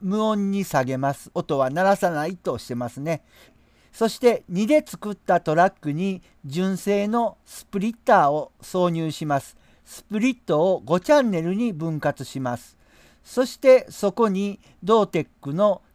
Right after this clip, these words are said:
Dサイドイン、これをすべてに挿します。そしてDサイドインの名前をそれぞれ付けておくとよりわかりやすいですよというふうに書いています。いわゆる六番目のこと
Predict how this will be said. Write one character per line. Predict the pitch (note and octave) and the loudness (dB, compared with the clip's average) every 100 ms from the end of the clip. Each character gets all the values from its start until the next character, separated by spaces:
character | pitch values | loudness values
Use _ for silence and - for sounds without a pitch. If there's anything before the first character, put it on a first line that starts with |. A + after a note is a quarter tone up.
| D#3 | -10
D | D#3 A#3 A3+ | -2 0 0
サ | - G#3+ | 2 2
イ | G#3+ | 2
ド | G3+ G#3+ | 0 -2
イ | G#3 F3 | -2 -4
ン、 | A#2 _ _ _ _ _ _ _ _ | -4 _ _ _ _ _ _ _ _
こ | B3 | 2
れ | A#3 A#3 | 4 6
を | B3+ B3 - | 6 6 2
す | - - C4 | -16 -8 2
べ | A3+ | 2
て | - E3 | 2 -2
に | B3 A#3+ _ _ | -2 -4 _ _
挿 | - E3 | -2 -2
し | - D3+ | -2 -2
ま | C#3+ | -2
す。 | - - _ _ | -2 -20 _ _
そ | - B3+ | -2 -2
し | - | 2
て | C#4 C4+ - _ | 8 8 8 _
D | G3 B3 | -2 0
サ | A3+ A#3 A3 | 2 6 6
イ | A3 | 6
ド | A3+ | 2
イ | E3+ | 2
ン | C#3+ | -2
の | D#3+ | -2
名 | E3+ F#3+ | 0 0
前 | G3 F#3+ G#3 | 2 2 2
を | A3 E3 | 0 -4
そ | - - G3 | -12 -8 -2
れ | G3+ A3+ | 2 4
ぞ | F#3+ | 4
れ | D#3+ A3 F#3+ _ - | 2 0 -2 _ -20
付 | - F3+ | -2 -2
け | |
て | F3 F3+ | 2 0
お | |
く | F3 F#3+ | 0 -2
と | A#3+ A3+ - | 2 2 0
よ | F3+ | 0
り | E3 E3+ | 0 4
わ | F3+ | 4
か | - F3 | 4 2
り | F3 | 4
や | E3+ | 2
す | - | 0
い | D3+ C3 | -4 -4
で | C3+ | -6
す | - G#3 | -4 4
よ | B3+ B3 _ _ _ - | 4 4 _ _ _ 0
と | C4+ | 2
い | A#3 | 2
う | G#3+ F3 | 0 -2
ふ | G3+ | -2
う | G3 | -2
に | C4 A3 _ - | -2 -6 _ 2
書 | F3 | 2
い | D3+ | 4
て | D#3 | 0
い | D3 | -2
ま | C3+ | -2
す。 | - - _ _ | -4 -10 _ _
い | G#3+ | 8
わ | C4 | 10
ゆ | B3 F3+ | 10 4
る | G3 G3+ _ _ - | 0 -2 _ _ 2
六 | G#3 A#3+ B3+ | 4 4 2
番 | A3+ A#3 A3+ | 6 6 6
目 | A3+ | -2
の | A3 | -2
こ | G#3+ G3 | -4 -4
と | D#3 | -2